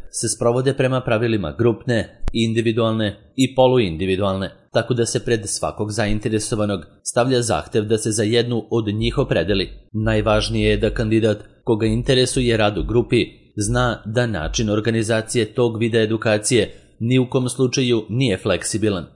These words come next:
budući da je sve prepušteno zvanično ovlašćenom predstavniku institucije organizatora, a to zapravo znači da on samostalno definiše i datum početka i termine održavanja, ali i dinamiku,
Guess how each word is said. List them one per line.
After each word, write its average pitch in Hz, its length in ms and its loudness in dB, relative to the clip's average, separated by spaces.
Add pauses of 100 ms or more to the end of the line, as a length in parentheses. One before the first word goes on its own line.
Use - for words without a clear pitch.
budući 120 800 0
da 107 600 0
je 113 220 2
sve - 280 2
prepušteno 113 560 -2
zvanično 113 640 -2
ovlašćenom 117 580 2
predstavniku 110 800 0 (160)
institucije 127 640 0
organizatora, 104 720 -2 (280)
a 95 180 -2
to 110 100 2
zapravo 107 420 2
znači 110 500 0 (140)
da 101 180 -2
on 120 300 -2
samostalno 123 580 -2
definiše 123 600 0 (240)
i 127 140 0
datum 101 360 0
početka 107 560 2 (280)
i 117 240 -2
termine 123 400 0
održavanja, 123 640 0 (220)
ali 113 280 2
i 113 40 0
dinamiku, 104 480 -2